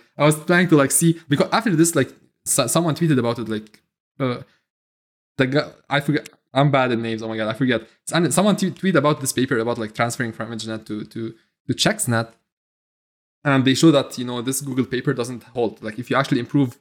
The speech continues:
ImageNet model, you know, on ImageNet, it doesn't transfer better for ChexNet. They always, they all roughly get the same performance. So you are just, like, you know, uh, transferring some minimal, minimal knowledge there. So personally, I wouldn't,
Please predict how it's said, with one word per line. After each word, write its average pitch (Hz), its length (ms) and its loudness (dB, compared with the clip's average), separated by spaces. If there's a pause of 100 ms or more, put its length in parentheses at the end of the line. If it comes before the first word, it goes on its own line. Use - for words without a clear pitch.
ImageNet 127 340 -2
model, 120 420 0 (760)
you 120 100 0
know, 135 260 2
on 113 400 -6 (100)
ImageNet, 120 460 -2 (300)
it 143 80 2
doesn't 165 300 0
transfer 131 340 -4
better 113 320 -6 (280)
for 123 100 2
ChexNet. 120 480 -6
They 139 120 2
always, 175 400 6 (140)
they 147 120 4
all 190 240 4
roughly 156 260 2
get 135 180 0
the 123 60 -6
same 123 260 -2
performance. 123 460 -10 (240)
So 143 320 4 (220)
you 160 140 4
are 165 60 6
just, 180 220 4
like, 214 180 4
you 165 80 4
know, 165 340 4
uh, 127 140 -14
transferring 170 440 2
some 151 340 0
minimal, 160 340 6
minimal 147 320 2
knowledge 117 440 -2
there. - 220 -12 (280)
So 135 440 2
personally, 269 500 2
I 165 100 4
wouldn't, 180 420 2